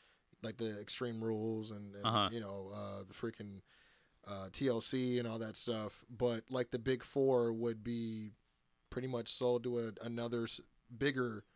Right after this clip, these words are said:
Speaker 1: uh, streaming company where people would have to pay to watch it somewhere else.
Speaker 2: So they're taking the big four pay-per-views off the network?
Speaker 1: Possible. Uh, and this is coming from, uh,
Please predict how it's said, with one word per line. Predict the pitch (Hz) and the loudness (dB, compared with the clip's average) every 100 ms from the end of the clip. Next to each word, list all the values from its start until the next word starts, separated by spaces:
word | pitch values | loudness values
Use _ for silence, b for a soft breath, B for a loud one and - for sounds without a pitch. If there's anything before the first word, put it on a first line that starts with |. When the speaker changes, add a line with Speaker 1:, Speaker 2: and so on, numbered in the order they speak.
| _ _ _ _ - | _ _ _ _ -4
Speaker 1:
uh, | 123 117 113 107 101 - _ - | 0 0 0 -2 -6 -12 _ -6
streaming | - - 151 139 123 110 - - | -2 4 4 4 -2 -8 -12 0
company | 139 120 113 107 110 - 139 | 2 2 0 -4 -8 -10 -2
where | 123 | 0
people | 135 120 120 | 2 0 0
would | 113 | 0
have | 117 | -2
to | - | -4
pay | 123 117 113 110 _ _ _ _ _ - | -4 -2 -4 -6 _ _ _ _ _ -2
to | 131 | 2
watch | 120 123 117 | 2 2 -2
it | |
somewhere | - 117 107 117 | -2 -2 -2 -6
else. | - - - - - | -6 -10 -16 -16 -8
Speaker 2:
So | - | 6
they're | 120 | 6
taking | 113 117 120 113 | 10 8 8 4
the | 92 | 6
big | 107 98 | 4 4
four | - 104 92 | 2 2 8
pay-per-views | 101 95 98 95 | 8 8 0 0
off | 95 92 95 | 2 4 4
the | 92 | 2
network? | 85 92 113 - _ _ - | -4 -2 -4 -6 _ _ -14
Speaker 1:
Possible. | - 120 131 143 135 147 147 147 143 135 - _ - | -2 0 2 2 4 4 4 4 2 -2 -8 _ -6
Uh, | 131 131 131 123 127 | -2 0 0 -2 2
and | 156 | 4
this | 156 | 6
is | 156 | 4
coming | 175 160 143 | 4 2 0
from, | 160 151 143 139 127 b b b b b | 4 6 6 2 -4 b b b b b
uh, | 117 123 120 113 | 0 2 4 0